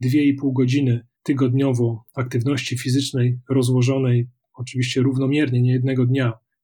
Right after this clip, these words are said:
po pół godziny mniej więcej, ale traktować to należy jako taki punkt wyjścia do rozpoczęcia aktywności fizycznej, bo jeśli spojrzymy na to z punktu widzenia zdrowotnego, to optymalne te korzyści, o których mówiłem na początku,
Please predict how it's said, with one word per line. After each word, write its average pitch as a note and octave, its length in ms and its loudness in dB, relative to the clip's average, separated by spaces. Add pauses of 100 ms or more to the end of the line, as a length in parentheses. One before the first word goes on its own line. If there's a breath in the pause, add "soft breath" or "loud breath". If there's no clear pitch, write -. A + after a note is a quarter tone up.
po B2+ 80 -18
pół D3+ 200 0
godziny C#3+ 340 2
mniej C3+ 160 0
więcej, C3+ 540 0
ale C#3 280 0 (160)
traktować C#3 480 -2
to D3 120 -4
należy C#3 480 0 (280)
jako D3 300 -2
taki C#3+ 420 -2 (480)
punkt C#3 500 -2
wyjścia C#3+ 840 -2 (100)
do C3 160 -2
rozpoczęcia B2+ 580 -2
aktywności B2 520 -4
fizycznej, C3+ 600 -2 (180)
bo C#3+ 100 -2
jeśli C3+ 200 -2
spojrzymy D3+ 440 0
na D3 120 -2
to C3+ 100 -2
z - 100 -6
punktu C#3+ 300 -4
widzenia C#3+ 360 0
zdrowotnego, B2+ 760 0
to D3 180 -6
optymalne C#3+ 600 0
te B2 120 -6
korzyści, C3+ 440 -2
o A#2 40 -2
których B2+ 260 -6
mówiłem C#3 300 -2
na C#3 100 -4
początku, C#3 720 -4